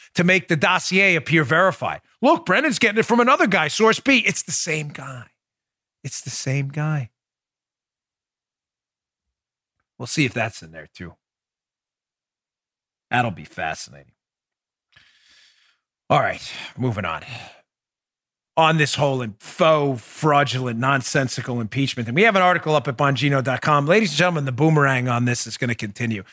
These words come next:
I don't know how these idiots involved in this fake impeachment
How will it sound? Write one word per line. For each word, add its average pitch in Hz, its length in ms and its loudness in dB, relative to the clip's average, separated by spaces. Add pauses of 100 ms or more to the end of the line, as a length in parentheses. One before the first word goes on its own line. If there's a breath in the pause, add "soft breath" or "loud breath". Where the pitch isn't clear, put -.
(220 loud breath)
I 165 140 2
don't 254 180 0
know 214 180 4
how 190 200 2
these 190 260 -2
idiots 165 380 0
involved 151 380 2
in 147 100 0
this 147 200 -2 (100)
fake 160 400 0
impeachment 135 640 0